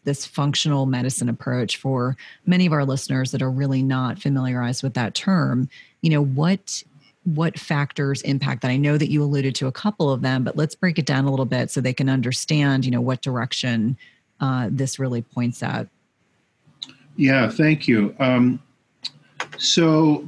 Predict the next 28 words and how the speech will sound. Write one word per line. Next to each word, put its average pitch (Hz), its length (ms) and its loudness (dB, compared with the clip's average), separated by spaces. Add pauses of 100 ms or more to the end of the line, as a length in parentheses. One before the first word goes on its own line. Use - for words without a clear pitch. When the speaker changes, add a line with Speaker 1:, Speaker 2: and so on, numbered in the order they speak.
Speaker 2:
people 214 340 4
who, 156 880 4
uh, 131 200 -2
have 127 320 -2
kind 156 260 2
of 127 80 0 (640)
come 170 180 4
in 135 120 4
contact 147 600 0
with 123 380 0
this 131 180 0
concept, 127 720 0
uh, 113 580 -2 (720)
often 135 560 2
will 120 160 4
say, 131 380 2
"Well, 120 160 4
what 139 280 0
you're 131 120 4
really 143 460 4
doing 120 420 4
is 113 220 0
you're, 117 320 2 (560)
you're 135 120 2
focused 143 400 0
on 117 140 2
what's 120 180 0
called 113 280 0